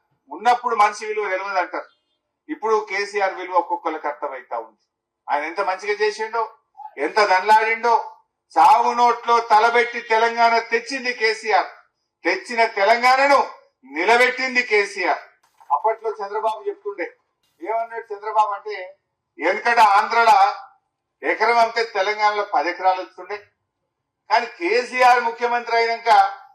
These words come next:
తెలంగాణలో ఎకరం అమ్మితే ఆంధ్రలో పది ఎకరాలు వస్తుంది" అన్నాడు చంద్రబాబు నాయుడు. కాకుండా నీకు ఇప్పుడు ఏమైంది? రేవంత్ రెడ్డి వచ్చినాక మళ్ళీ ఉంటాయి పీకి, మళ్ళీ ఉంటాయి పీకి. పదేళ్లలో కేసీఆర్ తెలంగాణ నిలబెట్టిండు. కేసీఆర్ నిలబెడితే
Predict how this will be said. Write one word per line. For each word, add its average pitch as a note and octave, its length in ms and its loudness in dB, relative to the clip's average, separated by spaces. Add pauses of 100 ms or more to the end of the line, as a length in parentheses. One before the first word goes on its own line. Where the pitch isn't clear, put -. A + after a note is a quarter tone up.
(220)
తెలంగాణలో B3+ 640 4
ఎకరం A#3+ 300 2
అమ్మితే A#3+ 220 2
ఆంధ్రలో A3+ 440 4
పది G#3 200 2
ఎకరాలు G3 320 -4
వస్తుంది" E3+ 420 -10
అన్నాడు D#3 320 -10
చంద్రబాబు C3 360 -10
నాయుడు. - 340 -20
కాకుండా G4+ 360 -2
నీకు E4 240 -10 (1080)
ఇప్పుడు B3 260 -2
ఏమైంది? C4 320 2
రేవంత్ C4 300 2
రెడ్డి B3+ 200 0
వచ్చినాక B3+ 300 -6
మళ్ళీ B3+ 200 2
ఉంటాయి F#3+ 240 -4
పీకి, - 320 -18
మళ్ళీ C#4 200 4
ఉంటాయి C4 320 -2
పీకి. - 380 -20 (140)
పదేళ్లలో C4+ 640 0
కేసీఆర్ C4 840 -4
తెలంగాణ B3+ 540 -6
నిలబెట్టిండు. C4+ 760 -4 (340)
కేసీఆర్ C4+ 640 -4
నిలబెడితే C4+ 720 -2